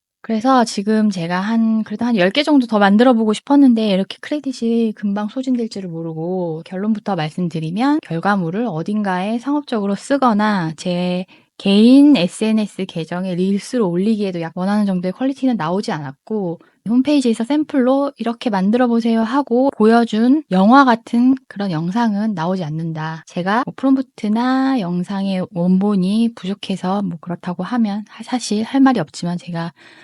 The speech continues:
뭐 클릭만 써본 것도 아니고 루마만 써본 것도 아니고 굉장히 많은 에이아이 영상 생성을 경험을 해본 사람으로서 솔직히 말씀드리면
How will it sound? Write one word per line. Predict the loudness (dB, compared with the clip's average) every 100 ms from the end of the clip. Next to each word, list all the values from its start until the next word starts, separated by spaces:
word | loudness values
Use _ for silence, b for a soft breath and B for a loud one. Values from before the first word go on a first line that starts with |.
| B _
뭐 | -16 -12
클릭만 | -2 2 4 4 2
써본 | 0 0
것도 | 0 -2
아니고 | -4 -2 -4 -6
루마만 | -4 -2 0 -2 -4
써본 | -6 -4 -2
것도 | -2 -6
아니고 | -8 -6
굉장히 | -8 -6 -4 -4
많은 | -4 -4 -2 0 2 2 0
에이아이 | -2 -2 0 0
영상 | 0 0 -2 -2 -2 -2 -2 -2
생성을 | 2 2 2 2 2 0 -2
경험을 | -2 0 0 0
해본 | -2 -2 -2
사람으로서 | -2 0 0 -2 -6 -6 -4 -6
솔직히 | -6 -6 -4 -2
말씀드리면 | -2 -2 -4 -6 -4 -4 -4 -4 -4